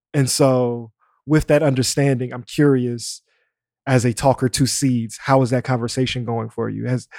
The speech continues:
has there had to be silence? Are they loud? Are they, are they, are they talking to you in a certain way? Are they demanding things of you? Are you taking time? Are you taking hiatus? How is you,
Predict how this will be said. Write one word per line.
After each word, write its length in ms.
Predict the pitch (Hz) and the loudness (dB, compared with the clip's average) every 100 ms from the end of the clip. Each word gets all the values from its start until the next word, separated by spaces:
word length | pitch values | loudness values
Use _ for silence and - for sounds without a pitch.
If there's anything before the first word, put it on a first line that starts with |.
| - - | -8 -2
has 140 | 113 | 0
there 80 | 120 | 2
had 180 | 127 117 | 2 2
to 40 | |
be 100 | 117 | -4
silence? 680 | - 135 135 135 147 - - _ _ _ | 0 2 2 0 -4 -10 -16 _ _ _
Are 120 | - 117 | -2 0
they 160 | 113 | 0
loud? 440 | 123 123 131 135 117 | 2 4 4 4 0
Are 100 | 110 | -6
they, 160 | 110 120 | -8 -8
are 140 | 117 | -8
they, 180 | 117 117 127 | -10 -12 -12
are 120 | 120 | -10
they 120 | 120 | -10
talking 320 | - 131 - | 0 0 0
to 100 | 123 | -2
you 60 | 127 | 0
in 60 | 120 | 0
a 60 | |
certain 280 | - 135 127 | 2 2 4
way? 120 | 131 | 2
Are 80 | 120 | 0
they 100 | 113 | -2
demanding 480 | 104 113 127 123 120 | -8 -4 -2 -2 -4
things 220 | 127 120 | -6 -2
of 180 | 127 117 | -4 -4
you? 240 | 127 127 - - - | -6 -8 -12 -20 -8
Are 100 | 120 | -2
you 100 | 120 | 0
taking 340 | 113 127 117 120 | 2 2 2 -2
time? 420 | - 131 127 123 | 2 4 4 0
Are 60 | 117 | -4
you 100 | 113 | -4
taking 280 | 123 120 | -6 -4
hiatus? 500 | 113 120 123 123 - - - - | -6 -4 -4 -4 -6 -10 -18 0
How 260 | 151 165 | 6 8
is 240 | 160 123 117 | 6 4 2
you, 500 | 135 156 117 110 | 4 6 6 0